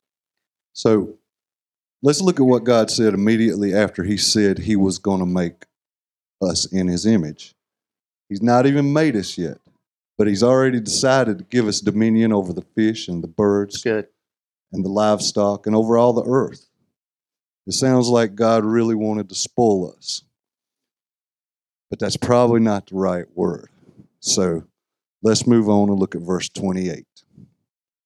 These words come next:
Speaker 1: And God blessed them. God gives us everything. We're an empty vessel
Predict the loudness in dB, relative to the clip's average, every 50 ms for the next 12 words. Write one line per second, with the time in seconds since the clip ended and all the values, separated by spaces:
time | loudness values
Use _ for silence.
0 | _ _ _ _ _ _ -4 -2 0 0 0 2 4 4 4 4 2 0 -4 -8
1 | -4 -2 0 2 2 0 0 -2 -4 _ _ -12 -10 -10 -10 -12 -14 -16 -20 -20
2 | _ _ _ _ _ _ _ _ _ _ _ _ _ _ _ _ _ _ _ _
3 | _ _ _ _ _ _ _ _ _ _ _ 0 2 4 4 2 2 2 2 2
4 | 2 -2 -4 -4 -2 2 2 2 4 2 0 0 -2 -4 -6 -4 -4 -6 -8 -12
5 | _ _ _ _ _ _ _ _ _ _ _ _ _ _ 0 2 2 4 4 4
6 | 2 2 0 0 -2 -2 0 2 0 0 0 -2 -2 -4 -6 -6 -8